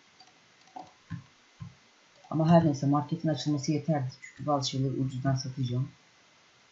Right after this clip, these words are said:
Mesela demir bloklar ile wood parası alınıyor. Wood parasıyla golem spawner alınıyor. Ben,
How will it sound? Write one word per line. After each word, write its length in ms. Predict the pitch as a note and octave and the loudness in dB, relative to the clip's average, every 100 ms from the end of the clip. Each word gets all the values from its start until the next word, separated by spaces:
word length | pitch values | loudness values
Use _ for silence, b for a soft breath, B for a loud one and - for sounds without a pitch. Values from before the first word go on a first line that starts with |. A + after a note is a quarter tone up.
| _ _ _ _ _ _ _ _ _ - - - _ - - | _ _ _ _ _ _ _ _ _ -20 -20 -20 _ -16 -8
Mesela 440 | B2+ C#3+ D3 C#3 B2 | -4 0 2 2 4
demir 500 | C#3 D3 D3 B2+ - - D#3 | 4 6 4 0 -6 -10 2
bloklar 480 | C3 C3+ C3+ C#3 | 4 4 2 2
ile 180 | C3 B2+ | 4 2
wood 320 | B2 C3+ C3 C3+ | 2 0 0 0
parası 320 | B2+ - B2+ | 0 0 0
alınıyor. 300 | A#2 A#2 B2 | 0 -2 -2
Wood 220 | B2+ C#3 - | -2 -2 -4
parasıyla 520 | C3 B2+ B2+ C3 B2+ - - - - - B2+ | -8 -8 -8 -8 -8 -12 -14 -16 -16 -10 0
golem 260 | C3 B2+ | 2 2
spawner 320 | B2+ C3 C3 | 0 0 2
alınıyor. 340 | C3 A#2+ C3 C3+ | 4 2 0 0
Ben, 200 | C#3 | 0